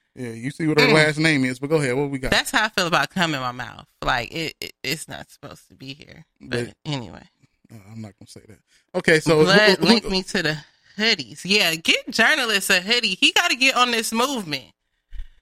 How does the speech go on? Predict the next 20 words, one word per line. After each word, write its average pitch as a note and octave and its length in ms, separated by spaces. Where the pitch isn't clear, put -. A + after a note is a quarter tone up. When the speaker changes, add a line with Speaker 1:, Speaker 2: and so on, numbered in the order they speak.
Speaker 1:
Yeah, D3+ 320
hey, D#3+ 320
uh, D3 460
Jern, D#3+ 420
he, F3 220
he F3 180
writing F#3 400
a E3+ 60
message, E3+ 500
uh, D3 320
Eric, F3+ 440
Speaker 2:
And C#3 60
we A#3 100
Speaker 1:
Nympho C#4+ 280
Speaker 2:
got B3+ 140
the F3+ 60
Speaker 1:
Elsie. F3 260
Speaker 2:
shirts. G#3+ 280
We A3+ 140
got, G3+ 320